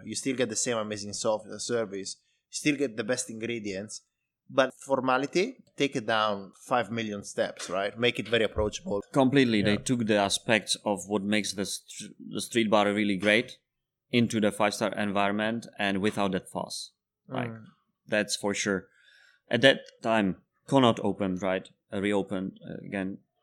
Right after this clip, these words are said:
Speaker 2: the Connaught bar. And, uh, they went the formal way, but elegant way.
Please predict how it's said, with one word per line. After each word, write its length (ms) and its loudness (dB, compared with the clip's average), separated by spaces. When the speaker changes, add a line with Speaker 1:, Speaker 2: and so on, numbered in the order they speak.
Speaker 2:
the 100 -8
Connaught 320 0
bar. 280 2
And, 380 0
uh, 400 2
they 120 8
went 280 4
the 80 0
formal 440 4
way, 160 2
but 160 0
elegant 560 2
way. 420 -4